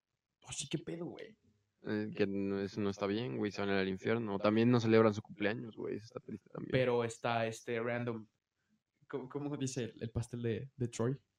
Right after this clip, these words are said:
Speaker 1: Barnes?
Speaker 2: Ah, sí, que es,
Speaker 1: A
Speaker 2: no me
Speaker 1: random
Speaker 2: acuerdo.
Speaker 1: dessert, eh, in the coincidental
Speaker 2: <laughs>
Speaker 1: time where
Speaker 2: Sí.
Speaker 1: you were born, algo así.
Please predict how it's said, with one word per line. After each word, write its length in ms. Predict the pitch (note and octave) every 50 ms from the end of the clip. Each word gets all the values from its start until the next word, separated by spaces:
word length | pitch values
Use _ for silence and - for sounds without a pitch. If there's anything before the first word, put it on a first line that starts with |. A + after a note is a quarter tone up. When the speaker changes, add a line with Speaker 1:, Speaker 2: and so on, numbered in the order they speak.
| _ _ _
Speaker 1:
Barnes? 260 | - A#2 B2 D3 D3 -
Speaker 2:
Ah, 140 | - D3 D3+
sí, 360 | B2+ - B2 B2 B2 B2 A#2+ A#2 A2+ G#2+ -
que 80 | B2 A#2+
es, 140 | A2+ A2 - -
Speaker 1:
A 20 | B2 B2+ C3 C3+
Speaker 2:
no 40 | D3+
me 60 | D3+
Speaker 1:
random 220 | D#3 D#3 E3+ F3
Speaker 2:
acuerdo. 180 | - - C#3+ A2
Speaker 1:
dessert, 380 | A2 A2+ C#3 C#3+ D#3 D3+ D#3 - - - - - - - -
eh, 320 | B2 C3 B2+ B2 A#2+ B2 B2
in 80 | B2 B2
the 160 | A#2+ A#2 A#2+
coincidental 1040 | - C3+ C3+ C3+ C3+ C#3+ C3 C3 B2+ B2+ - C#3 C3 B2+ A#2+ A#2 A2+ A2 A2 - -
Speaker 2:
<laughs> 320 | - - - - - B3 -
Speaker 1:
time 360 | D3 C#3 - G#3 G3 E3+ F#3
where 160 | C3+ B2 - -
Speaker 2:
Sí. 80 | - C3+
Speaker 1:
you 80 | B2+ B2+
were 200 | B2+ B2 A#2+ A#2
born, 280 | A2+ A2+ A#2 A#2+ A#2+
algo 160 | A#2+ A#2+ B2
así. 260 | B2 A#2 - - -